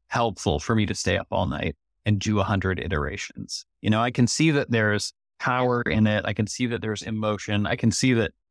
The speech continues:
what you're asking is in service of creating a dedication to something,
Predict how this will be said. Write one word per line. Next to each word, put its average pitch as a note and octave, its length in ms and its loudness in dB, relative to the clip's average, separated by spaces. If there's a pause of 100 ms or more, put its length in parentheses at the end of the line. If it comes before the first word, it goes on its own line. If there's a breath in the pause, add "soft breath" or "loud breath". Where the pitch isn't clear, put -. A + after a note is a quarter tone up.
what A2+ 220 2
you're G2 240 2
asking G#2 720 2 (220)
is G#2 580 2 (380)
in A#2+ 160 6
service C3+ 720 0
of A2+ 400 2
creating A#2 500 2
a A#2 120 -2
dedication A#2+ 1120 -2 (160)
to C3 180 -2
something, C#3 600 -4